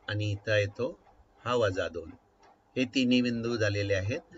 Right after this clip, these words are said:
बघा, या समीकरणाचा आलेख मिळाला आपल्याला, एक्स अधिक वाय बरोबर दोन.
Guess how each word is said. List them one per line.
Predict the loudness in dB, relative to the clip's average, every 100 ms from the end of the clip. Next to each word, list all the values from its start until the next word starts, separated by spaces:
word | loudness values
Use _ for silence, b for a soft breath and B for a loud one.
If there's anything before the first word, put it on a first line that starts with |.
| B B -4
बघा, | 2
या | 4 4
समीकरणाचा | 0 -4 -4 -2 -2 -2
आलेख | -2 -2 -4
मिळाला | -4 -4
आपल्याला, | -6 -4 -2 0
एक्स | -2 -4 -4
अधिक | -4 -2
वाय | -2 0
बरोबर | -2 0 0
दोन. | 0 -2